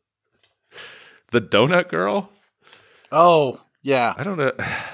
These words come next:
Speaker 1: What the fuck was
Speaker 2: Is
Speaker 1: the
Speaker 2: she
Speaker 1: point of this scene here? Because, like, there's this whole scene where, like, the donut girl is, like, coming on to Michael Biehn at the food court, but then the pizza guy at the food court, and all the people at the food court, except the donut girl, are
Speaker 2: Except
Speaker 1: part
Speaker 2: the
Speaker 1: of
Speaker 2: donut girl.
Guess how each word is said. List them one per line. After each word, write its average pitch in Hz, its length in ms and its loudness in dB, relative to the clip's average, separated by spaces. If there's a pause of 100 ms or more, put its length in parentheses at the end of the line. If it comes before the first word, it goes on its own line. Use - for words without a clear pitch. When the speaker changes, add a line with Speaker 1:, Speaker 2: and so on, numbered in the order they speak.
(520)
Speaker 1:
What 233 180 -4
the 330 100 0
fuck - 260 0
was 277 160 4
Speaker 2:
Is - 0 -
Speaker 1:
the 214 60 8
Speaker 2:
she - 80 0
Speaker 1:
point 190 200 4
of 147 100 -2
this 131 160 4
scene 135 220 0
here? 95 220 0
Because, 110 360 0
like, 107 240 2 (200)
there's 127 160 0
this 143 140 -2
whole 156 160 2
scene 156 300 0
where, 131 100 -2
like, 110 200 0
the 107 80 2
donut 110 400 -2
girl 90 460 -4
is, 90 180 -8
like, 92 160 -4
coming 104 280 -4
on 98 140 -4
to 90 60 -8
Michael 90 280 -6
Biehn 87 320 -10
at 73 80 -16
the 85 60 -14
food 104 240 -10
court, 78 260 -8
but 87 100 -10
then 98 140 -4
the 82 80 -8
pizza 175 400 -8
guy 78 240 -4
at 73 80 -14
the 78 80 -20
food 80 200 -18
court, 76 220 -12 (280)
and 110 100 -4
all 226 80 -6
the 226 60 -10
people 160 260 -6
at 127 60 -2
the 101 80 -8
food 135 220 -8
court, 76 320 -12 (220)
except - 320 -8
the 170 60 -10
donut 170 320 -6
girl, 214 340 -8 (420)
are - 100 -4
Speaker 2:
Except 113 180 0
Speaker 1:
part 143 160 4
Speaker 2:
the 147 120 4
Speaker 1:
of 143 40 2
Speaker 2:
donut 123 220 -4
girl. 101 160 -12